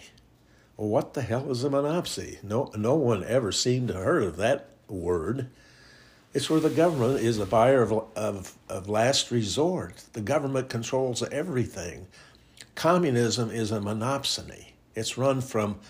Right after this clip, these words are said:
the top down. It's not run from the bottom up. Uh, free enterprises r-, r-, should be ruled from the bottom up. No, we've inverted that over the years and allowed the lawmakers to take over.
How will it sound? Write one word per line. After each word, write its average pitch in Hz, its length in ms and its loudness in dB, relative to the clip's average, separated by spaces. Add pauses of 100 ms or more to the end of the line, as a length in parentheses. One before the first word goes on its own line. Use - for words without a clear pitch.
(140)
the 113 80 -2
top 120 460 0
down. 110 500 -4
It's - 240 -6
not 120 260 2
run 101 240 -2
from 92 220 -10
the 85 100 -8
bottom 82 440 -8
up. 113 340 -6 (720)
Uh, 101 480 -4
free 143 300 6
enterprises 110 760 4
r-, 98 220 -4 (260)
r-, 98 60 -8
should 160 260 2
be 101 120 0
ruled 113 320 4
from 107 160 0
the 110 100 2
bottom 120 400 4
up. 190 300 -4 (840)
No, 127 300 4
we've 135 260 6
inverted 110 540 2
that 101 420 0 (220)
over 104 280 2
the 95 140 -2
years 101 540 0
and 107 160 -2
allowed 104 380 4
the 95 80 2
lawmakers 101 720 2
to 92 60 -8
take 110 320 -2
over. 104 540 0